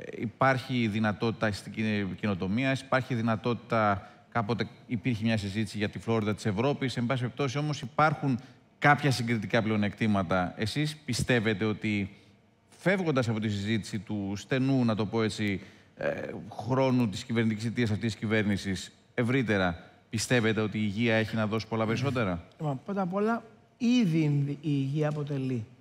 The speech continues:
Speaker 2: ένα αντιοτομέα. Αν δείτε τις, ε, επενδύσεις πολύ μεγάλων φαν του εξωτερικού στην υγεία στην Ελλάδα,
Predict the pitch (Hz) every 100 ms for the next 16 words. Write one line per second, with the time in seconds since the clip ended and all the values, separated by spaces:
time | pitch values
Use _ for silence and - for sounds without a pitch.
0 | _ - 151 139 135 127 131 120 113 113
1 | - - 165 160 170 165 - 139 - -
2 | 131 123 - 143 131 127 156 151 - 147
3 | 156 143 147 147 143 131 151 147 139 127
4 | - 123 117 147 131 120 - _ _ _
5 | _ _ 147 131 131 147 139 139 139 135
6 | 120